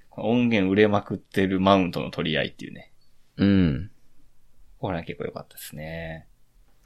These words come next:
Speaker 2: これは良かったですね。これはでも、あの、基本的にティーパブロが切り込んでいくのがすごい良かったです。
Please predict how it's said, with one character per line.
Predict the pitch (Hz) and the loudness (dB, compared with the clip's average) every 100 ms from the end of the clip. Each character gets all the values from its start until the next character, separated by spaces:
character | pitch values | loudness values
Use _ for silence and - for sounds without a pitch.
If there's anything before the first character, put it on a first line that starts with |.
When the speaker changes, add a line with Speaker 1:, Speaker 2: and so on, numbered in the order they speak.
| - | -20
Speaker 2:
こ | - 95 | -4 0
れ | 95 | 2
は | |
良 | 90 | 2
か | 90 | 2
っ | 85 | -2
た | - | -4
で | - | -8
す | - | -8
ね。 | - - - - _ | -16 -16 -20 -20 _
こ | - | -2
れ | 107 | 2
は | |
で | 113 | 4
も、 | 101 | 4
あ | |
の、 | 90 | 2
基 | - 117 | 0 2
本 | 165 | 2
的 | 175 165 160 | 2 0 2
に | 160 | 0
テ | |
ィ | - 160 | 0 2
ー | |
パ | 151 | 2
ブ | 151 | 4
ロ | 104 90 | 4 4
が | 98 78 - | 4 2 0
切 | 98 | -2
り | |
込 | 98 95 | 0 2
ん | 92 | 4
で | 90 | 2
い | |
く | - 85 | 2 0
の | 76 | 0
が | 67 60 - - - | 0 -4 -6 -14 -18
す | - - | -18 -2
ご | 80 | 0
い | |
良 | 80 | 2
か | 71 | -2
っ | |
た | - | -8
で | - | -14
す。 | - - | -16 -18